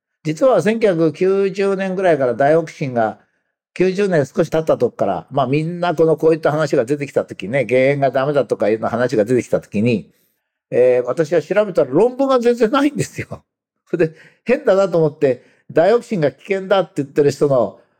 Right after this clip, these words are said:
あの、本を買って読んだらね、全然データなしに言ってるんですよ。人間って変なもんですね。まあ、変なもんって言えばね、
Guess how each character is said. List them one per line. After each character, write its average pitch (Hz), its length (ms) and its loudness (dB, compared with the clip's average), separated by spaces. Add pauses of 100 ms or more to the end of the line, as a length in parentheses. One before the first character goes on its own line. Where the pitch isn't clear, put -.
(220)
あ 95 100 0
の、 113 400 0
本 170 240 2
を 123 80 -4
買 127 160 -4
っ - 20 -18
て - 140 0
読 160 120 4
ん 151 60 -4
だ 123 80 2
ら 104 120 -2
ね、 101 320 -16 (300)
全 143 340 0
然 233 360 0
デ 175 280 2
ー - 60 -20
タ 220 260 2
な 202 180 0
し - 140 -12
に 190 100 -2
言 147 100 2
っ - 20 -10
て 165 260 -2
る 190 120 -2
ん 202 100 -8
で 160 140 4
す 147 160 -4
よ。 117 160 4 (280)
人 123 160 -8
間 143 180 0
っ - 20 -2
て 147 380 -2 (260)
変 165 200 -2
な 120 120 2
も 151 120 2
ん 233 60 -6
で 202 140 2
す - 80 -6
ね。 185 520 0 (520)
ま 139 100 -12
あ、 - 20 -12
変 196 240 2
な 190 120 2
も 180 160 2
ん 180 60 -4
っ - 20 -16
て 139 100 2
言 175 140 6
え - 20 4
ば 160 140 2
ね、 165 440 -4